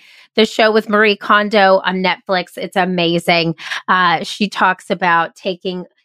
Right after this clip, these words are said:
unorganized rooms, and she gives you all these different methods to tidy them up and make them extremely organized. So I took each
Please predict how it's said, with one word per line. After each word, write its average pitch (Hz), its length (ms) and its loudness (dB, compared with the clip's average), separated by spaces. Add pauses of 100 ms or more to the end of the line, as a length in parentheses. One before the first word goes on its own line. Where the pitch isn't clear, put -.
(500)
unorganized 220 880 2
rooms, 185 460 2
and 190 180 -4
she 185 200 -14
gives 185 200 -6
you 185 80 0
all 175 120 2
these 180 160 -6
different - 340 -6
methods 165 640 -4
to 170 140 -8
tidy 180 420 -4
them 170 240 -2
up 160 200 0
and 165 120 -4
make 160 220 -6
them 175 120 -4
extremely 247 600 0
organized. 160 840 -2 (560)
So 233 220 2
I 220 220 2
took 311 460 0
each - 500 -10